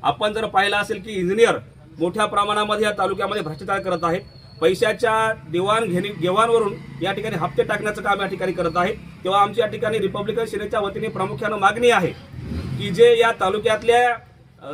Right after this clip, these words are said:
घरकुलाचे जे हप्ते थांबवलेले आहेत किंवा जे प्रलंबित आहेत, ते हप्ते आपण तात्काळ या ठिकाणी लाभार्थ्यांच्या खात्यावरती वर्ग करावेत आणि लाभार्थ्यांची जी होणारी आर्थिक पिळवणूक आहे, ती आपण तात्काळ थांबवावीत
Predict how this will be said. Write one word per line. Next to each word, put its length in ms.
घरकुलाचे 800
जे 60
हप्ते 380
थांबवलेले 440
आहेत 220
किंवा 260
जे 100
प्रलंबित 540
आहेत, 220
ते 40
हप्ते 320
आपण 340
तात्काळ 300
या 100
ठिकाणी 400
लाभार्थ्यांच्या 500
खात्यावरती 280
वर्ग 260
करावेत 360
आणि 200
लाभार्थ्यांची 600
जी 220
होणारी 400
आर्थिक 380
पिळवणूक 340
आहे, 180
ती 340
आपण 260
तात्काळ 480
थांबवावीत 440